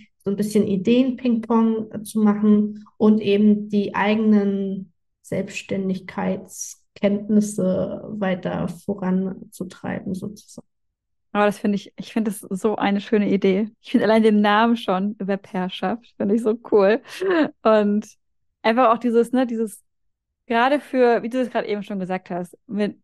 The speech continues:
Speaker 2: du kannst die Ideen mit deinem Mann zum Beispiel nicht austauschen. Wie viele von uns sind in unserem Umkreis die einzigen, die so ein Online-Business aufziehen und die halt in ihrem privaten, unmittelbaren Umkreis niemand anderen haben,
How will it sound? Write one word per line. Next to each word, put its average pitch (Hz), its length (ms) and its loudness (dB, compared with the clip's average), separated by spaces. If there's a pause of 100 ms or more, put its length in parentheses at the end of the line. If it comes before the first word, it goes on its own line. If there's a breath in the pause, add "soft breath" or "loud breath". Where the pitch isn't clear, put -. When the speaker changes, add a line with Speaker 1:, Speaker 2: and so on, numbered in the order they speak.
Speaker 2:
du 196 100 -10
kannst 208 280 -2
die 226 40 0
Ideen 208 280 4
mit 196 100 -2
deinem 202 140 2
Mann 190 200 0
zum 190 140 -8
Beispiel 190 260 -6
nicht 190 160 -6
austauschen. 180 720 -2
Wie 226 160 6
viele 247 360 2
von 220 220 -2
uns 220 480 -2
sind 214 340 0
in 202 240 -4
unserem 226 500 2
Umkreis 208 720 0
die - 160 -6
einzigen, 214 800 -2
die 208 520 0 (140)
so 196 160 -4
ein 196 260 0
Online-Business 196 880 -2 (260)
aufziehen 202 800 -2
und 202 180 -2
die 202 100 -2
halt 196 160 -2
in 190 160 0
ihrem 190 320 -2
privaten, 202 720 0
unmittelbaren 214 600 -4
Umkreis 208 520 -6
niemand 233 340 0
anderen 185 380 -4
haben, 180 380 -6